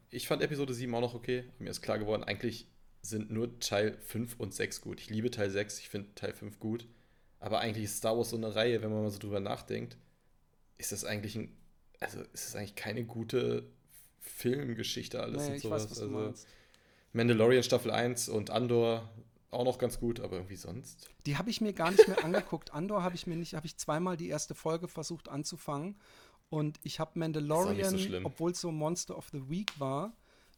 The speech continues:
Speaker 2: ähm, fand ich, glaub, die zweite Staffel, so diese letzten Folgen, da fand ich auf einmal, da hat mich Star Wars zum ersten Mal wieder so ein bisschen ge-, a-, abgeholt mit diesen neuen Stormtroopern, weil da so ein Terminator-Effekt war, weil das halt einfach,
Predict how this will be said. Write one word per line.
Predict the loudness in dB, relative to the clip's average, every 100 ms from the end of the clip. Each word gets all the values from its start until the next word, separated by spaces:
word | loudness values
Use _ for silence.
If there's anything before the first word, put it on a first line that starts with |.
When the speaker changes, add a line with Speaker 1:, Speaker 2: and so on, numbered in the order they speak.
| -4
Speaker 2:
ähm, | 0 0 0 -6
fand | -4 -2
ich, | -2 -2
glaub, | -4 -4
die | -10
zweite | -4 -2 -2 -4
Staffel, | -4 -2 -2 -4
so | -6
diese | -6 -4
letzten | -4 -4 -10 -8
Folgen, | -2 0 0 -2
da | -2
fand | -2 -6 -4
ich | -8
auf | -8
einmal, | -4 -2 -2 -2
da | -4
hat | -6
mich | -8
Star | -2 0
Wars | 0 -4 -6
zum | -6
ersten | -2 -2 -2 -4 -4
Mal | -4
wieder | -4 -4
so | -6
ein | -8 _ -8
bisschen | -4 -2 -2 -2 -4 -4
ge-, | -6 -8
a-, | -8 -4
abgeholt | -4 -2 -2 0 0 0
mit | -6 -4
diesen | -2 0
neuen | 2 0
Stormtroopern, | -2 0 2 2 -4 -4 -2 -2
weil | -2
da | -2
so | -2
ein | -4 -2
Terminator-Effekt | 0 2 2 0 -2 -4 -6 -6 -8 -4
war, | -4 -2
weil | -2
das | -4 -6
halt | -8 -6
einfach, | 0 0 -2